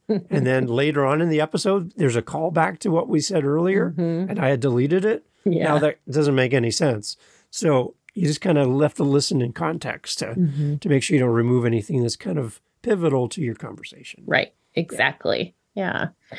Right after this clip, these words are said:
Speaker 2: I find that for the most part, unless we go in a direction that just kinda goes off the rails and we don't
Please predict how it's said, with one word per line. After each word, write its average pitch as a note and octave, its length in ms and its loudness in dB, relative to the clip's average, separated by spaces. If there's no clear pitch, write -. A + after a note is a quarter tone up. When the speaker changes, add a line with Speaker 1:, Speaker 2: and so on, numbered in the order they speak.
Speaker 2:
I C#4 140 0
find C#4+ 440 0
that G#3 220 0
for A3 180 -2
the G3+ 80 0
most G3 400 0
part, F3 440 0
unless G#3+ 460 0
we B3+ 200 -2
go F#3+ 300 2
in F3 100 4
a E3+ 60 2
direction D#3 880 0
that C#3 400 2
just - 520 -4
kinda E3+ 200 2
goes D#3+ 220 0
off D#3 160 2
the E3 100 0
rails D#3 320 2
and D#3+ 60 -4
we D3 100 0
don't D3+ 220 0